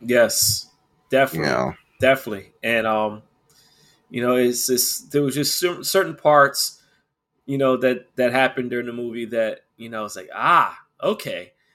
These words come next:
Speaker 1: Like, it, like, no matter how different they are in their own specific universes, somehow, some way, they, everything all ties back. Like, it, it's, the, like, one of the parts for me was, um, Aunt May,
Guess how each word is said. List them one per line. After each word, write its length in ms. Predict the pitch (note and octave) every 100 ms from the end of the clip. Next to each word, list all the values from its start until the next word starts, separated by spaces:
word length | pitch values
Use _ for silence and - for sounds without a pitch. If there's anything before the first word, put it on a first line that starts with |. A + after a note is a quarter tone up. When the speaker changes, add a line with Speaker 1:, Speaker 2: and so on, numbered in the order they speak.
| _
Speaker 1:
Like, 200 | C#3 D#3
it, 260 | D#3 D3 C#3+
like, 220 | C#3 C#3+ C3
no 100 | C#3
matter 280 | D3 D#3+ C#3+
how 220 | D#3+ D#3+
different 460 | - D3 - C3+
they 180 | B2+ A#2+
are 300 | A#2 B2 B2
in 80 | A2
their 220 | A#2 A#2
own 280 | A#2 A#2 A2+
specific 720 | - - - B2 - A2 A2+ -
universes, 840 | A2+ A2+ A2 A2 G#2+ A2 G2+ - - - _
somehow, 680 | - - D#3+ D#3 D3 C3+ B2
some 320 | - B2+ B2
way, 200 | B2 A#2
they, 220 | A2+ A2 A2
everything 640 | B2+ C3 B2+ C3 A#2+ A#2 _
all 440 | A#2 A#2 A2 G#2+ - _ _
ties 380 | - A#2 A2 G#2+
back. 320 | A#2+ G#2 F#2+
Like, 260 | A#2 A2+ G#2
it, 40 | A#2
it's, 480 | A#2 A#2 A2 - - _ _ _ _ A2+
the, 140 | A2
like, 200 | B2 -
one 160 | D3 D#3
of 60 |
the 80 | C#3
parts 500 | - C#3 B2+ - -
for 160 | - B2
me 500 | B2 C3 B2 G#2+ - _ _ _ _ _
was, 460 | A#2+ A#2+ A#2 A2+ G#2+
um, 400 | A2 G#2+ G#2 G#2 _ _ _ _ _ _ _ _ _ C3
Aunt 220 | C3 B2
May, 520 | B2 B2 A2+ G#2